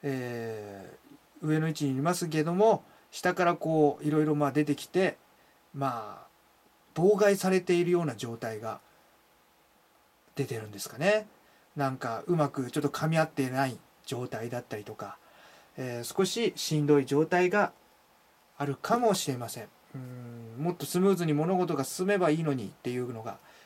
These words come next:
あるのかもしれないですね。まあ、そんなこんなこちらのカード選んだ方は、じゃあもう一度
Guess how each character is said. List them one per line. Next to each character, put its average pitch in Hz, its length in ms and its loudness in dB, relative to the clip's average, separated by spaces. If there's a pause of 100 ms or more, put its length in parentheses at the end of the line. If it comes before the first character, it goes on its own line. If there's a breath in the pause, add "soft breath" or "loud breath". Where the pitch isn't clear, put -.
(100)
あ 135 60 -8
る 123 80 -6
の 147 80 -6
か 135 80 -2
も 135 60 -2
し 127 100 -8
れ 113 80 -12
な 107 60 -10
い 104 40 -12
で 101 60 -14
す - 80 -16
ね。 196 220 0 (800 loud breath)
ま 165 80 2
あ、 156 40 2
そ 180 140 0
ん 185 80 2
な 180 160 2
こ 180 100 0
ん 180 80 2
な 175 120 0
こ 170 120 -4
ち 175 160 -4
ら 175 120 4
の 175 100 0
カ 175 220 0
ー - 20 0
ド 151 120 4
選 147 160 2
ん 139 60 -2
だ 123 100 -6
方 113 300 -10
は、 151 320 2
じ - 80 -12
ゃ 117 40 -12
あ - 20 -10
も 131 80 -2
う - 20 0
一 156 120 0
度 180 180 6